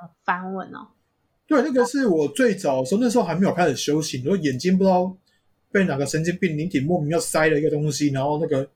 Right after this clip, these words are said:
Speaker 1: 动不动左眼就看到鬼，然后头上就一些活的头上冒了一些字在那边转来转去干嘛的，我也不知道那个是什么东西。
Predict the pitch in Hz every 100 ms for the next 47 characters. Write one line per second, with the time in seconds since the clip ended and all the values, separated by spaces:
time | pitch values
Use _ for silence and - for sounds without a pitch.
0 | _ _ - 175 151 175 156 160 143 151
1 | 160 156 147 135 - 117 120 131 160 -
2 | 143 160 156 151 - _ _ 180 185 151
3 | 170 151 147 147 170 170 170 151 160 160
4 | 160 165 160 156 160 123 123 131 120 120
5 | 160 151 135 120 - - 131 170 156 147
6 | 139 131 - _ _ - -